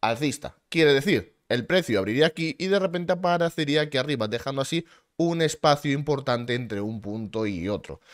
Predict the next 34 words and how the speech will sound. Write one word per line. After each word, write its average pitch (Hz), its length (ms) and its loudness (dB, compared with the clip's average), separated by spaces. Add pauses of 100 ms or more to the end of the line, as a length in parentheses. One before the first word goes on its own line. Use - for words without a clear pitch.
(260)
¿Qué 196 120 0
es 190 80 0
lo 190 180 0
que 147 100 -2
pasa? 156 460 0
Desde 139 260 2
que 139 80 0
tenemos 185 340 2
los 190 160 0
E 180 60 -2
T 180 160 0
Fs 175 180 -4
de 160 80 2
Bitcoin 160 360 0
a - 20 4
spot, 139 400 0 (180)
no 185 560 0
ha 147 300 0
habido 120 460 -4
ningún 135 540 -4
gap 123 280 -2
sin 107 180 -8
rellenar. 92 380 -6 (160)
Como 190 180 2
mucho 151 260 -2
han 156 80 -4
tardado 131 320 -2
cuarenta 107 340 -2
y 104 60 -2
ocho 104 200 -6
horas. 67 240 -8
¿Qué 131 120 -16
quiere 151 160 4
decir? 185 320 -2